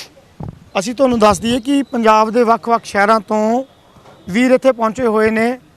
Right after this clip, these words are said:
ਇਮੀਗ੍ਰੇਸ਼ਨ ਦੇ ਵੱਲੋਂ ਇਹਨਾਂ ਦੇ ਨਾਲ ਧੋਖਾ ਕੀਤਾ ਗਿਆ, ਪੈਸੇ ਲੈ ਲਏ ਗਏ ਨੇ। ਉਸ ਤੋਂ ਬਾਅਦ ਵਿਦੇਸ਼ ਤਾਂ ਕੀ ਭੇਜਣਾ ਸੀ, ਝੂਠੇ ਵੀਜ਼ੇ ਦਿਖਾ ਕੇ ਥੋੜ੍ਹੀ ਦੇਰ ਲਈ ਇਹਨਾਂ ਨੂੰ ਭਰਮਾਉਂਦੇ ਰਹੇ।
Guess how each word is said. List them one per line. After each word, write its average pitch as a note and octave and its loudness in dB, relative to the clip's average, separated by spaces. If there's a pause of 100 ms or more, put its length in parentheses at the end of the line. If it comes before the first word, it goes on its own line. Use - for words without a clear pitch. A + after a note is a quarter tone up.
(500)
ਇਮੀਗ੍ਰੇਸ਼ਨ B3 0
ਦੇ A3+ 2
ਵੱਲੋਂ G3+ 0
ਇਹਨਾਂ G3+ -2
ਦੇ G3 -2
ਨਾਲ G3+ 2 (380)
ਧੋਖਾ B3 0
ਕੀਤਾ A3 0
ਗਿਆ, G#3 2 (640)
ਪੈਸੇ G3 2
ਲੈ G#3 4
ਲਏ G#3 2
ਗਏ G#3+ 2
ਨੇ। G#3 -4 (420)
ਉਸ A3+ -2
ਤੋਂ C4 -6
ਬਾਅਦ G#3+ 2 (680)
ਵਿਦੇਸ਼ G#3 2
ਤਾਂ C4+ -2
ਕੀ B3 -6
ਭੇਜਣਾ G3+ -2
ਸੀ, A#3 -6 (600)
ਝੂਠੇ C#4+ 0
ਵੀਜ਼ੇ C4+ -2
ਦਿਖਾ G3+ 0
ਕੇ A3 0 (460)
ਥੋੜ੍ਹੀ B3+ 0
ਦੇਰ A3+ 2
ਲਈ A3+ 0
ਇਹਨਾਂ A3 -2
ਨੂੰ A3 -4
ਭਰਮਾਉਂਦੇ G#3 -2
ਰਹੇ। A3 2